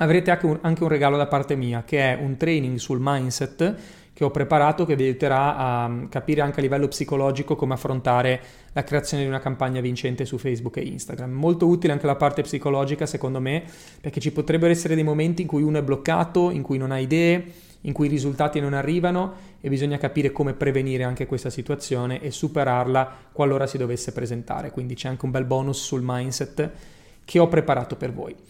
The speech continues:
Fatto questo, una volta che ti unisci alla sfida, eh, tutto quello che devi fare è rimanere in attesa della mia email e ti manderò tre giorni prima, quindi il diciassette,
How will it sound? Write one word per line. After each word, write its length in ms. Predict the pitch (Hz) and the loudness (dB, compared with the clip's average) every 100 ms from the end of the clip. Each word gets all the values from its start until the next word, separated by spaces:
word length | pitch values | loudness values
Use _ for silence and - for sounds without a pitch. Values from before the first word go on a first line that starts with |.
| - - - | -20 -20 2
Fatto 280 | 226 220 269 | 2 4 4
questo, 360 | 247 190 - | 6 6 4
una 80 | 147 | 4
volta 240 | 156 170 | 4 4
che 80 | 170 | 2
ti 120 | 165 | 2
unisci 340 | 165 170 170 185 | 2 2 2 2
alla 100 | 156 | 2
sfida, 640 | - - 135 127 147 196 - - - | 0 -4 -2 0 0 -2 -8 -20 -14
eh, 220 | - 135 127 | -4 -2 0
tutto 220 | 202 214 | 0 2
quello 160 | 214 214 | 6 6
che 60 | |
devi 140 | 208 220 | 6 4
fare 260 | 208 208 | 4 4
è 20 | |
rimanere 500 | 202 170 156 156 156 156 | 4 4 2 2 0 0
in 120 | 156 | 0
attesa 400 | 156 160 156 160 | 0 0 2 4
della 200 | 160 135 | 2 0
mia 180 | 135 139 | 0 0
email 600 | 139 131 127 143 202 - - - - | 0 2 0 2 0 -2 -14 -20 -18
e 100 | - | -6
ti 100 | 139 | 0
manderò 480 | 156 151 156 156 135 | 2 2 2 4 4
tre 200 | 127 160 | 4 0
giorni 340 | 160 156 143 139 | 4 2 2 -2
prima, 640 | 135 123 131 190 220 - - - _ _ - | -2 -2 -2 -2 -4 -10 -20 -20 _ _ -4
quindi 220 | - 156 | 2 2
il 80 | 139 | 2
diciassette, 840 | 147 160 147 - 120 - 185 240 | 0 0 0 0 -2 -2 -4 -4